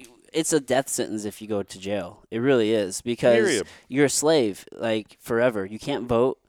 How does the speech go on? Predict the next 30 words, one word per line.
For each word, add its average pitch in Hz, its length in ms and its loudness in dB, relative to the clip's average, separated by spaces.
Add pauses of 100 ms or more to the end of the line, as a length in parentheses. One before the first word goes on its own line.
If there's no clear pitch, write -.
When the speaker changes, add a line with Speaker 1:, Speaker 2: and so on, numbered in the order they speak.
(280)
Speaker 1:
Like, 110 300 -2
you 117 160 -6
have 113 200 -2
this 110 180 -2
fucking, 107 600 -4
it's - 160 -8
like 117 180 -4
you're 107 120 -6
carrying 113 300 -4
around 110 140 -2
the 104 60 -6
scarlet 104 400 -2
letter 95 300 -4
where 95 160 -8
you, 95 280 -14 (140)
you 101 100 -20
can't 104 240 -10
get 107 120 -10
jobs. 95 420 -8
Speaker 2:
Think 160 140 -10
about 147 140 -4
your 151 100 -6
kids, 95 320 -8 (480)
right? 110 240 0 (320)
Let's 170 140 -8
say 175 80 -2
you're 135 100 -4
fucking, 139 300 -8
and 135 120 -8
so, - 220 -4